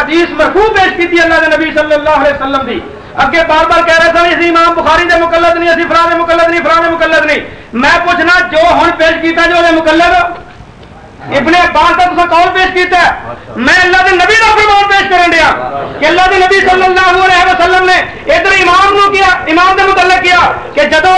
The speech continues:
امام پڑھے تسی ادو چپ کر جاؤ۔ تے ادھر نبی پاک نے حکم فرمایا، "اذا جاء احدکم یوم الجمعہ والامام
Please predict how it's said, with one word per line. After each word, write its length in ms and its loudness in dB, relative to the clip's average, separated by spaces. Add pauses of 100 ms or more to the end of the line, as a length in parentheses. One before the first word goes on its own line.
امام 580 2 (440)
پڑھے 380 2 (360)
تسی 360 0
ادو 280 2 (160)
چپ 280 2
کر 220 0
جاؤ۔ 180 -2 (460)
تے 80 -4
ادھر 460 0 (140)
نبی 240 -2
پاک 220 0
نے 100 -2
حکم 240 0
فرمایا، 400 2
"اذا 460 2
جاء 480 2
احدکم 680 0 (240)
یوم 320 2
الجمعہ 480 2 (440)
والامام 840 2